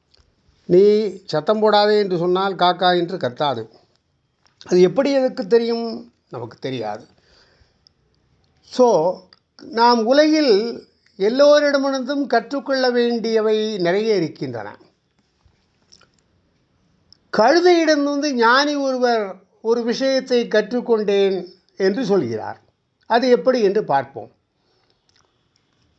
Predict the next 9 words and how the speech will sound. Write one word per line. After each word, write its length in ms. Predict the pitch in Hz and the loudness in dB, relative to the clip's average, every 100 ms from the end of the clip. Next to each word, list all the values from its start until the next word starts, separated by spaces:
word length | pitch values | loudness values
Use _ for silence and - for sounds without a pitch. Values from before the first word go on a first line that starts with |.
| _ 247 | _ 2
ஒரு 260 | 262 294 285 269 | 4 4 4 4
ஞானியிடம் 600 | 285 330 339 311 294 277 262 214 - _ - | 4 4 4 4 2 0 -4 -8 -14 _ -8
நிறைய 360 | 226 254 277 269 | -2 0 0 -2
சீடர்கள் 560 | - 254 254 214 226 165 | -2 0 0 2 0 -2
இருந்தார்கள். 560 | 156 135 117 110 110 - _ _ _ _ | -4 -2 -4 -6 -12 -20 _ _ _ _
ஒரு 220 | 214 277 277 | 2 4 2
சீடன், 420 | 269 285 285 214 180 - _ _ _ _ _ _ _ _ _ _ _ 185 | -2 2 2 2 -2 -8 _ _ _ _ _ _ _ _ _ _ _ -2
"குருவே, 420 | 254 311 302 285 233 254 254 226 _ _ _ _ _ _ 226 | 2 4 6 6 4 0 -6 -16 _ _ _ _ _ _ -10
நீங்கள் 540 | 233 269 262 247 | -6 -4 2 4